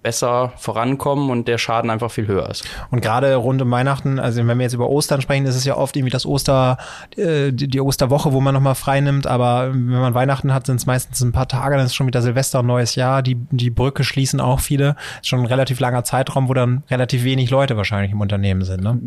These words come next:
Speaker 1: Genau, Ostern sind immer so ein paar Tage, das davor und danach eher durch die Schulferien geprägt.
Speaker 2: Ja.
Speaker 1: Zu Weihnachten ist es ja wirklich,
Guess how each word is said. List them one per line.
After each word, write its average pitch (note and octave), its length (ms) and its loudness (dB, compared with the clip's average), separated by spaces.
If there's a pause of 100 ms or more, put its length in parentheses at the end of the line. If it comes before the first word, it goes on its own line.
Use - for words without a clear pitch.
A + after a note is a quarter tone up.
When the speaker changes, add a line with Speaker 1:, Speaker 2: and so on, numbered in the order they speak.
Speaker 1:
Genau, G#2 300 0
Ostern A2+ 420 0
sind A2+ 160 0
immer G#2+ 160 0
so G#2+ 80 -2
ein G#2 80 0
paar G2 160 -4
Tage, A#2+ 540 -2 (320)
das A2 160 -6
davor G#2+ 420 -2
und G#2+ 140 0
danach G2 420 -2
eher G#2 220 -4
durch G2+ 140 -6
die G2 100 -4
Schulferien C3 640 0
geprägt. A#2+ 540 -4 (100)
Speaker 2:
Ja. A#2 260 0
Speaker 1:
Zu G2 140 -6
Weihnachten A2 380 -2
ist A2 160 -2
es - 100 -6
ja G2+ 140 -2
wirklich, G#2+ 480 -4